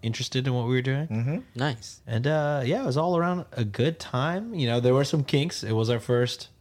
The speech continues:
Speaker 2: Yeah.
Speaker 1: ever live show. There's some nerves.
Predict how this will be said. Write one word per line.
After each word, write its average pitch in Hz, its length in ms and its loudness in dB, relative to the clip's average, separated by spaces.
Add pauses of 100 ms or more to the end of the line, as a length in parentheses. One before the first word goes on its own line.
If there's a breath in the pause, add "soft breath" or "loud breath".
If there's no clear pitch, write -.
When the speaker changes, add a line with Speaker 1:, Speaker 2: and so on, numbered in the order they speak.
(220)
Speaker 2:
Yeah. 107 220 -2 (200)
Speaker 1:
ever 113 260 0
live 110 280 2
show. 127 360 0 (140)
There's 113 180 0
some 104 180 0
nerves. 113 540 0